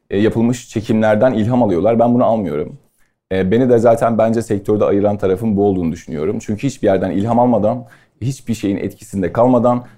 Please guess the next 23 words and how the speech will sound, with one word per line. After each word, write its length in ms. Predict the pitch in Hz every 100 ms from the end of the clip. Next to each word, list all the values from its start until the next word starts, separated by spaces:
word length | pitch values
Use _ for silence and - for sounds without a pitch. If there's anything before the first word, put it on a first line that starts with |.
| -
tamamen 460 | 123 131 113 123 123
kendi 340 | - 120 131
içimden 420 | 113 110 110 110
gelen 200 | 101 104
şey 160 | 107 98
ortaya 320 | 92 - 80
çıkıyor. 460 | - - 85 113 107
Ve 100 | 110
bence 380 | 127 123 123
bir 60 | 120
iş 140 | 127 123
yaparsanız 600 | 139 131 117 120 - -
bunda 280 | 98 117 117
başarılı 340 | 113 120 120
olmanın 260 | 113 117 117
tek 200 | 127 117
bir 60 |
yolu 140 | 98 90
var 120 | 85
arkadaşlar. 540 | 85 95 90 - 113
Bence 200 | 104 107
özgün 300 | 95 98 104
olmak. 440 | 117 73 87 -